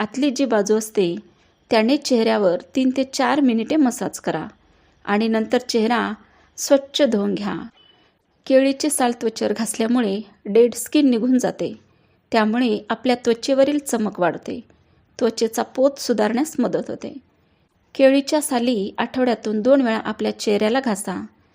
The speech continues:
केळीच्या सालावर लिंबाचा रस पिळून जरी चेहऱ्यावर चोळले तरी त्वचा नितळ आणि चमकदार दिसू लागते. कोरफडीचा गर केळीच्या सालावर लावून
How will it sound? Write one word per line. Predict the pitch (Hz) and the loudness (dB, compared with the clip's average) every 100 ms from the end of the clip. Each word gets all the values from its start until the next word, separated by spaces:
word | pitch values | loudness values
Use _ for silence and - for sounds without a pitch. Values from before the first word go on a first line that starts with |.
| _ _ | _ _
केळीच्या | 262 262 277 311 311 | 4 4 2 -2 -4
सालावर | 240 214 240 202 - - | -2 0 2 0 0 -2
लिंबाचा | 233 247 269 285 277 | 0 2 2 0 0
रस | 240 247 - | 0 -2 -4
पिळून | 247 240 | -2 0
जरी | 240 233 262 | 0 0 -2
चेहऱ्यावर | - 214 208 202 202 | -2 0 2 0 -4
चोळले | - 247 196 185 220 - _ _ _ _ - | 2 4 4 0 -6 -18 _ _ _ _ 0
तरी | 247 311 | 2 2
त्वचा | 247 220 226 | -2 -6 -4
नितळ | 220 220 262 220 170 - - | -4 -2 0 0 0 -4 -10
आणि | 220 226 | -6 -4
चमकदार | - 226 220 214 262 240 | -2 -2 0 -2 -2 -2
दिसू | 190 - | -4 -4
लागते. | 180 160 - - - _ _ _ _ _ _ _ _ | -6 -6 -10 -12 -12 _ _ _ _ _ _ _ _
कोरफडीचा | - 269 320 294 285 294 | 2 2 2 -2 0 -2
गर | 254 269 214 - - | 2 2 2 -2 -2
केळीच्या | 254 254 269 302 | 2 4 2 -6
सालावर | 285 220 208 220 | -2 0 0 0
लावून | 254 247 202 | -2 -4 -4